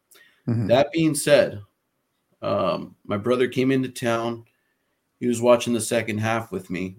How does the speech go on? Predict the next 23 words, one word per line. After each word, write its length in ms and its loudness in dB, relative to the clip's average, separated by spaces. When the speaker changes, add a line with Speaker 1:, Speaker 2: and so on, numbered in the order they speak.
Speaker 2:
and 120 -6
I 80 -4
told 300 -4
him, 280 -4
"Watch, 380 -2
when 140 -6
Johnson 460 -2
gets 240 -4
the 100 -12
ball, 420 -2
they 140 -2
can, 320 -10
they, 300 -2
they 120 -2
can't, 260 -4
they 140 2
don't 160 2
even 180 0
possess 340 -2
the 80 -6
ball 220 2
for, 320 -6
for 420 -6